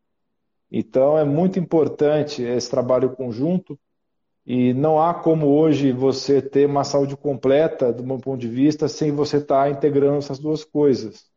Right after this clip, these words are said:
né? Até porque os focos dentários são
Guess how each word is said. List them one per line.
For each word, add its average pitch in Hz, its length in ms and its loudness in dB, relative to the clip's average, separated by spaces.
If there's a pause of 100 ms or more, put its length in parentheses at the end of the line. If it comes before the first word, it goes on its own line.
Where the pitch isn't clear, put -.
né? 113 220 -16 (300)
Até 175 220 0
porque 180 680 2 (180)
os 143 160 -10
focos 160 420 -4
dentários 143 720 0
são 139 340 -12